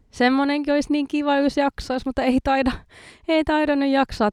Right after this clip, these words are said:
tehdä semmosia ättipipareita niinku kolmetoista sitten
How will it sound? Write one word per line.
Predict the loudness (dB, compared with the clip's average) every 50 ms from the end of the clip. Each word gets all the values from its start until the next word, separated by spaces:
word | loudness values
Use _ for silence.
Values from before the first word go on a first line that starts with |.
| 0
tehdä | 0 2 2 2
semmosia | 2 4 2 2 4 2 2 2 2
ättipipareita | 0 0 -2 0 0 2 2 2 2 2 2 2 2 0 0 0 0
niinku | 0 0 0 0 2
kolmetoista | 4 4 4 6 4 2 2 0 0 0 0 0 -2 -4 -6
sitten | -6 -6 -8 _ -8 -8